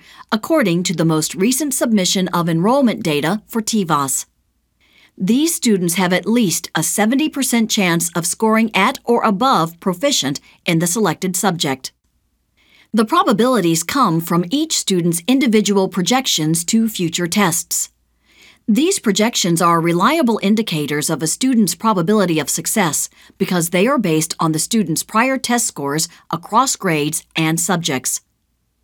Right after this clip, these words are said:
These projections also take into account how students in Tennessee with similar testing histories typically perform on the selected test. By default,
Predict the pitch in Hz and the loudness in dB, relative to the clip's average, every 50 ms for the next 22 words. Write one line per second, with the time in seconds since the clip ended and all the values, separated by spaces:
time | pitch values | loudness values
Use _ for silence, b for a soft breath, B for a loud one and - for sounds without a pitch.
0 | _ b b b b b b b b b - 240 220 320 349 403 - - 254 185 | _ b b b b b b b b b 0 2 2 4 2 0 0 0 0 2
1 | 185 208 220 220 - - 165 156 156 B B B B - - 247 330 381 - - | 2 2 0 0 0 0 0 -2 -2 B B B B -2 0 0 0 0 0 0
2 | 220 190 - 175 156 - 160 156 - 165 160 147 - - 151 151 156 160 B B | 0 0 0 -2 -2 -2 -4 -6 -4 -4 -6 -6 -4 -4 -2 -2 -2 -2 B B
3 | B B B - 185 165 165 - - 254 262 247 220 196 - - 170 165 160 - | B B B -2 0 0 0 0 0 0 2 2 2 2 2 0 0 0 0 0
4 | - 240 220 190 170 - - 311 302 240 185 165 170 160 165 156 160 - - - | 2 2 2 2 0 -2 -2 -2 0 0 2 0 0 0 -2 -2 -2 -2 -2 0
5 | 285 269 247 208 180 165 170 - 277 320 320 - - 202 170 165 160 143 - - | 0 2 2 2 0 -2 -2 -2 -2 -2 -2 -2 -2 0 0 0 -2 -2 -4 -4
6 | 160 151 151 165 170 B B B B B B - - 349 254 320 320 - 285 262 | -4 -2 -2 -2 -2 B B B B B B -6 -6 -4 -4 -6 -6 -4 -2 -2
7 | - - 220 214 - 247 233 202 156 151 156 156 151 156 160 160 185 180 - 226 | 0 0 -2 -2 0 0 0 2 2 2 2 2 2 0 0 0 -2 -2 -2 0
8 | 214 170 143 - - 165 170 170 - 190 170 139 - - - - - _ _ _ | 0 0 -2 -2 -6 -6 -6 -4 -4 -2 -2 -2 -4 -6 -8 -10 -14 _ _ _
9 | _ _ _ _ _ _ _ _ _ _ _ _ _ _ _ _ _ b b b | _ _ _ _ _ _ _ _ _ _ _ _ _ _ _ _ _ b b b
10 | b b b b b _ _ _ _ _ _ _ _ _ _ _ - 208 220 277 | b b b b b _ _ _ _ _ _ _ _ _ _ _ -4 0 2 2
11 | 311 302 220 196 165 175 - 190 170 147 143 139 | 2 2 2 0 0 0 0 2 2 2 0 -4